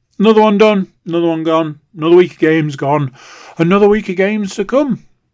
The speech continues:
Matt, we miss you, but hopefully we, uh, we did, we did you justice. You and your, uh,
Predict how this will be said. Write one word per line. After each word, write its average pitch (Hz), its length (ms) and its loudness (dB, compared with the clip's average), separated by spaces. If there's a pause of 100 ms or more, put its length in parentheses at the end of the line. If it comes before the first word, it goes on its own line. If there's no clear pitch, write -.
(360)
Matt, - 540 -2
we 147 160 -2
miss 143 320 -4
you, 113 240 -4
but 104 240 0 (300)
hopefully 147 760 0 (480)
we, 110 260 -6
uh, 101 200 -12
we 95 160 -4
did, 117 240 -4 (180)
we 113 140 -4
did 147 200 2
you 131 120 0
justice. 120 840 -4 (640)
You 127 200 -2
and 120 120 -2
your, 113 320 -2
uh, 104 300 -8